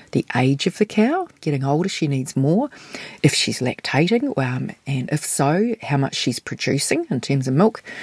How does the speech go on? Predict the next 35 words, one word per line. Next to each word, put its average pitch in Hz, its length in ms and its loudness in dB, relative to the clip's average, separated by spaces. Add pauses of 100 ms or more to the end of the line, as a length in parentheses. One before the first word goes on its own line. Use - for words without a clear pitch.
(340)
the 151 100 2
stage 143 500 0
of 135 80 0
lactation, 185 800 -2
early 131 260 0
or 123 120 -4
late, 185 340 2 (540)
and 185 180 6
hey, 160 320 2
if 196 100 -2
she's - 300 -4 (140)
pregnant, - 580 4 (840)
the 156 80 2
magnesium 151 720 0
requirements 151 840 0 (260)
will 156 120 0
depend 151 320 0
very 147 400 2
much 131 280 -4
on 135 100 -4
the 131 60 -6
stage 131 380 -2
of - 80 -6
pregnancy. 139 540 0 (260)
So - 220 4
n-, 190 140 6 (260)
what - 240 2
we're 156 80 0
saying 147 400 0
is 135 160 -4
that, - 160 0 (100)
look, - 180 0
requirements 202 600 0
for - 100 -4
cattle 151 480 0